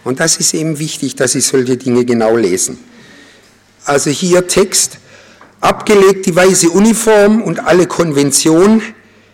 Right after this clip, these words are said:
Cathy, allwissende Venus der Begierde, streckte sich fiebernd dem stoßenden Phallus entgegen,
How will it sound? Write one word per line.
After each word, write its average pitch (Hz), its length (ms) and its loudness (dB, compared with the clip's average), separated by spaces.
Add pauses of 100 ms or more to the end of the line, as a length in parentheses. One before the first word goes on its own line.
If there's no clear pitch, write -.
(220)
Cathy, 208 560 0
allwissende 165 680 0
Venus 175 400 0
der 156 160 -2
Begierde, 175 680 -4 (340)
streckte 185 480 -2
sich 165 300 -4
fiebernd 180 640 0
dem 147 140 -4
stoßenden 147 600 0
Phallus 170 440 0
entgegen, 160 720 -2